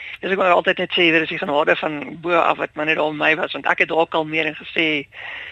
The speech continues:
jy weet, ek vergeef haar, sy moet net, eh, jy weet, relax, dat ons dan net met die situasie kan, jy weet, alles hanteer. So, ja,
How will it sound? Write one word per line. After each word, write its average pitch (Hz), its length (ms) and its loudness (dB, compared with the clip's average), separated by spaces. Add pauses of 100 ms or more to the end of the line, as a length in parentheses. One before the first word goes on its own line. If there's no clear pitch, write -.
(140)
jy - 120 -6
weet, 156 180 0
ek 175 140 0
vergeef 175 320 -4
haar, 143 260 0
sy 147 160 -4
moet 165 200 -6
net, - 340 -20
eh, - 160 -4
jy 160 160 -6
weet, 151 220 -8
relax, 147 220 0
dat - 120 -10
ons 147 80 -8
dan 151 160 0
net 156 80 -4
met 151 100 -2
die 165 140 -4
situasie - 480 -4
kan, - 380 -6
jy - 100 -4
weet, - 140 -4
alles - 200 -2
hanteer. - 460 -4
So, - 240 -2 (880)
ja, 208 240 2